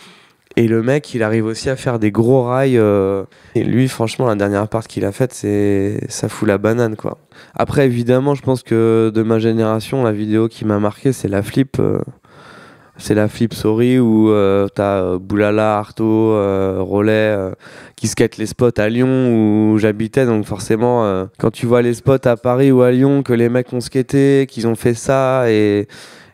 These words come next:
et les vidéos de Fred en général, quoi, que ça soit Cliché, Bon Appétit, ou,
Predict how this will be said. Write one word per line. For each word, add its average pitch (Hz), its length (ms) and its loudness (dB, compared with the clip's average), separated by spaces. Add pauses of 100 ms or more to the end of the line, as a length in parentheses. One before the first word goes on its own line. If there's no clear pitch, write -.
et - 60 -6
les 104 180 -2
vidéos 110 340 -2
de 110 60 -6
Fred 131 320 2
en 110 180 2
général, 113 540 2
quoi, 110 420 0
que 95 60 -12
ça 101 100 -6
soit 104 380 -2
Cliché, 110 320 -4
Bon 107 180 0
Appétit, 110 640 -2
ou, 101 280 0